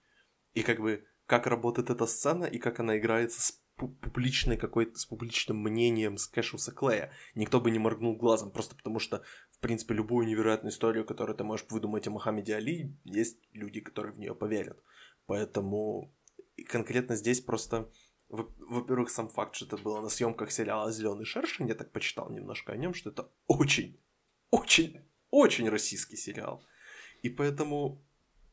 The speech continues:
э, э, то есть с-, сам факт, то есть, в принципе, отношения Тарантино с расизмом и отношения,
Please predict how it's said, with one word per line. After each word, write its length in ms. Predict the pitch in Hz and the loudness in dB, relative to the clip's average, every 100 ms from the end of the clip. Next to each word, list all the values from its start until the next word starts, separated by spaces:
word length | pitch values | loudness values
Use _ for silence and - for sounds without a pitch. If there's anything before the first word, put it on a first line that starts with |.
| _ - - _ - | _ -18 -18 _ -8
э, 40 | 117 | -6
э, 520 | 120 76 110 - - | -6 -2 0 0 -4
то 140 | - 113 | -2 0
есть 100 | - | 2
с-, 480 | - - - - - | 0 0 0 0 2
сам 220 | 113 110 | 2 2
факт, 260 | 107 107 | 0 -2
то 40 | 101 | -4
есть, 120 | - | -10
в 20 | - | -6
принципе, 320 | 110 104 110 | -6 -4 -8
отношения 400 | - 110 - 104 | -8 -8 -8 -8
Тарантино 440 | - 98 104 101 98 | -6 -8 -6 -6 -4
с 120 | - | -4
расизмом 500 | 104 - 104 107 101 | -2 -6 -4 -6 -8
и 260 | 104 104 98 | -8 -8 -6
отношения, 760 | 101 104 98 107 107 104 107 | -6 -6 -6 -4 -6 -6 -8